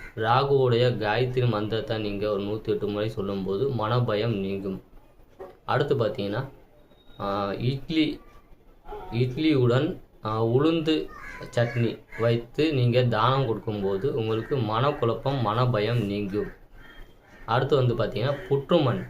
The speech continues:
ராகு அப்படின்னாலே சர்ப்பம் இல்லையா, அதனால புற்றுமண் எடுத்து விபூதியுடன் கலந்து நீங்க நெற்றியில் திலகம் வைக்கும்போது உங்களுக்கு மனக்குழப்பம், மனபயம் நீங்கும். இப்ப சந்திரன்,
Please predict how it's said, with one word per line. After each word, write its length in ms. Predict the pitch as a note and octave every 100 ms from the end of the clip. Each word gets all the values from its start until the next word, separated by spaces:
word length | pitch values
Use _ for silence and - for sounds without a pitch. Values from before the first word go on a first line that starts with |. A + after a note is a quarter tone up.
| -
ராகு 360 | A2 A#2+ C#3 C3+
அப்படின்னாலே 460 | A2 G#2+ G#2 A2
சர்ப்பம் 360 | B2+ G#2 - A#2
இல்லையா, 260 | G#2+ G#2
அதனால 420 | G2+ G2 G#2+ A2+ - - - - - -
புற்றுமண் 580 | C#3 D#3+ D#3 C#3 C#3
எடுத்து 400 | A2+ A2 A#2+ -
விபூதியுடன் 1000 | B2 A2 A#2 A#2 C#3 C#3 B2+ A#2+ B2 B2
கலந்து 680 | - A2+ A2+ A#2 G2+ C#3+ - - - - -
நீங்க 240 | A#2+ B2 A#2
நெற்றியில் 480 | A2+ A2+ - C#3+ B2
திலகம் 380 | B2 B2 B2+
வைக்கும்போது 600 | A2+ G#2 A2+ G#2 G2+ A2+
உங்களுக்கு 380 | A#2+ G#2+ G#2 C#3+
மனக்குழப்பம், 840 | A#2+ G#2 A#2+ C#3 - A2 - A#2+ G#2+
மனபயம் 540 | G#2+ B2 A#2 G#2 A2+
நீங்கும். 400 | G2 F#2+ F#2 F#2+ - - - -
இப்ப 180 | - A#2+
சந்திரன், 640 | A#2+ A#2+ C#3 D#3 D#3 -